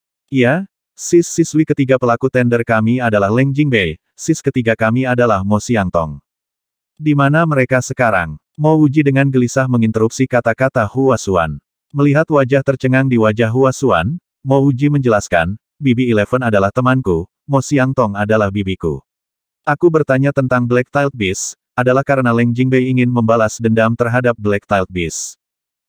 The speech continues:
Itu mengapa saya ingin menanyakan tentang mereka."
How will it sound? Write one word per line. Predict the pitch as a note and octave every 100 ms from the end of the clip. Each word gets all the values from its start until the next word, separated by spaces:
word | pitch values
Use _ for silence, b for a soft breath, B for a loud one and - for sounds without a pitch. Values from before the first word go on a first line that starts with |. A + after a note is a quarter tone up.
| _
Itu | D3+ - F3+
mengapa | D#3 C3 C3+
saya | C3+ C3 A#2+
ingin | B2 A#2+ A#2 C#3+
menanyakan | A#2 G#2+ A2 B2+ A#2+
tentang | D3 D3 C#3 A2
mereka." | G2 F2+ F2 D2